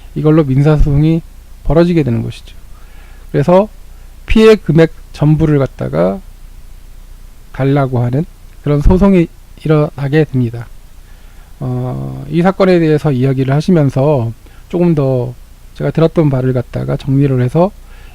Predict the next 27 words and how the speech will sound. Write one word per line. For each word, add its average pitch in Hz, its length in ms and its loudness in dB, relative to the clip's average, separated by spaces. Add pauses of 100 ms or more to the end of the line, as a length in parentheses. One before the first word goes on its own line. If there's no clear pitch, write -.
이분을 143 720 0
도와드린 139 420 0
내용들은 120 600 -2
이런 143 160 0
겁니다. 117 360 -6 (1000)
이제 165 380 0 (720)
소장을 208 340 2
써야 196 180 4
되지 151 200 2
않습니까? 120 440 -6 (1200)
피해 165 160 4
조사도 131 320 0
끝났고, 139 440 -4 (180)
그다음에 131 400 -8 (680)
형사 196 280 2
사건도 156 300 0
끝났고, 139 480 -6 (720)
형사 190 220 2
사건에서 175 400 2
우리가 135 260 0
뭘 123 220 0
알게 120 180 -2
됐죠? 110 380 -8 (1600)
가해자의 143 480 -2
정보를 127 340 -6
알게 110 140 -10
됐죠. 113 320 -14